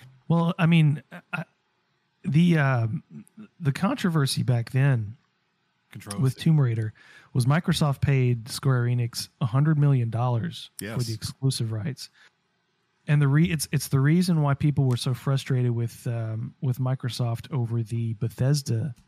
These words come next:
Speaker 1: thing, because they would not answer the question directly. What they were upset about, and, and, and I, I, I'm, I still, I'm still with you on, on it is what it is.
Speaker 3: Yeah.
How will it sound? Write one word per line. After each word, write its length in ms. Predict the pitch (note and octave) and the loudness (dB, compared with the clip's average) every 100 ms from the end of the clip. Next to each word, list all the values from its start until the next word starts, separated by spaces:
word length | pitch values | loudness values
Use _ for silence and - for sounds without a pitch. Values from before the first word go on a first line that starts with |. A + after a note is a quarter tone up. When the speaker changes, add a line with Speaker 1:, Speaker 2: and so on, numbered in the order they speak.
| _ | _
Speaker 1:
thing, 420 | A#2 G#2 G2 G#2 _ _ _ _ _ | -8 -8 -12 -16 _ _ _ _ _
because 340 | C3+ C3+ C3 A#2 | -4 0 0 2
they 200 | C3 B2+ | 2 2
would 180 | B2+ B2 | 0 0
not 300 | B2 C3 C#3 - | 2 2 0 0
answer 300 | C3 C3 B2+ | 0 0 -4
the 120 | A#2+ | -4
question 480 | - A#2 - A#2+ A2+ | -2 -4 -2 -4 -2
directly. 640 | A2 A2 G#2+ B2 B2 - _ _ _ _ _ _ | -2 -2 -6 -12 -12 -16 _ _ _ _ _ _
What 120 | C3+ D3 | 2 4
they 100 | E3 | 4
were 160 | D#3+ | 4
upset 340 | C3+ - G3+ B3 | 2 0 0 0
about, 380 | C3 A#2 D#3 | 0 0 -2
and, 360 | D3 C#3+ D#3 D#3+ | -2 -4 -4 -6
and, 220 | D#3+ C#3+ D3+ | 0 0 2
and 440 | C3+ D3 - E3+ _ | -2 -2 -6 -12 _
I, 120 | D#3 - | -6 0
I, 240 | D#3 D#3+ - | 0 0 2
I'm, 160 | D3+ | 2
I 80 | D#3 | 4
still, 240 | D3+ - A#3 | 2 2 0
I'm 120 | E3 | 0
still 180 | - G#3+ | 0 2
with 240 | E3+ - | 2 4
you 180 | C3+ A#2+ | 2 2
on, 220 | A#2 B2+ | 0 -4
on 320 | - B2 A#2+ - | -4 -2 -4 -2
it 140 | C3+ | 0
is 160 | D#3 D3+ | 2 4
what 160 | B2+ A2+ | 2 0
it 80 | B2+ | 2
is. 420 | C#3+ E3 C3 C3 | 2 0 -8 -8
Speaker 3:
Yeah. 220 | - D#3 | -4 -4